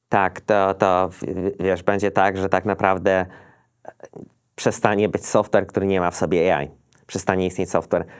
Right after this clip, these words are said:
Już zaczynamy powolutku wchodzić w etap taki, że państwa się angażują w A I. Zaczynają państwa rozumieć to, że A I jest czymś bardzo istotnym.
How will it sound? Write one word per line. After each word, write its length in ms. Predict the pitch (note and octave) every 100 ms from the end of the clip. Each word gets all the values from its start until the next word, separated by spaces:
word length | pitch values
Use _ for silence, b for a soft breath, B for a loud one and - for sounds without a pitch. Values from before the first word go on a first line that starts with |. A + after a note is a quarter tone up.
| B B B B B B B B _
Już 260 | A#2 C#3+ E3+
zaczynamy 720 | - D3 - C#3 C#3+ E3+ F3+
powolutku 720 | F3 C#3+ C3 C3+ D#3+ - D3
wchodzić 680 | - B2 A2+ D3+ F#3 - - B B B
w 140 | - -
etap 380 | A2 A#2 A2+ -
taki, 280 | A2 A2 A2+
że 140 | A2+
państwa 420 | - A#2 A#2 A2+
się 140 | A2 G2
angażują 560 | G#2 G#2 G2 G2+ G2+
w 60 | G2
A 260 | G2+ F2+ F2
I. 40 |
Zaczynają 460 | G2 F#2+ A2+ G#2+ G2+
państwa 340 | G#2 - G2+
rozumieć 520 | F#2+ G2+ G#2 G2+ -
to, 280 | G2+ G#2+ A2+
że 420 | A2+ G2+ F#2+ G2
A 140 | F#2+ F#2+
I 40 |
jest 240 | F#2+ -
czymś 240 | - G2 F#2
bardzo 260 | F2+ -
istotnym. 480 | E2+ - F#2 D3 D#3